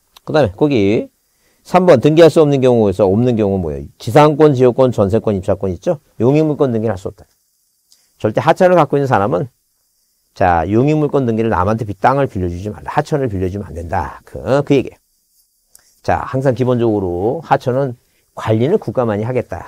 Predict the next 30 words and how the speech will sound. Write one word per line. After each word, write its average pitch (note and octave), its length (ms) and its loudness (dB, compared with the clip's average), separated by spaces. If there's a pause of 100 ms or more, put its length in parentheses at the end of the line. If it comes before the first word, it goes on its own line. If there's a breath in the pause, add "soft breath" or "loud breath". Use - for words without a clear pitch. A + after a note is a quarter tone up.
(240)
이제 F#2+ 160 -6
그런 B2+ 160 -2
취지예요. - 380 -12 (220)
어? E3+ 120 -6 (160)
취지. - 220 -14 (1040)
그다음에 F#3+ 240 4 (480 soft breath)
거기 F3 180 4
쌍가리 G3+ 360 6
이 D3+ 40 8
번 C3 500 4
부동산 E3+ 380 4
있죠? E3+ 320 4 (640)
부동산의 F#3 720 4
전부인 D#3+ 440 4
일 C3+ 140 2
필지 E3 280 2
토지와 F3+ 540 4 (320)
일 B2 220 0
동 E3 180 6
건물 D3+ 260 6
또는 E3 220 0
집합 - 300 -2
건물의 C#3+ 340 4
경우에 B2+ 320 4
일 A2+ 140 4
동 B2 180 2
건물을 A#2 360 2
구-, G#2+ 380 -2
자, G2 180 0
구분한 A#2+ 640 0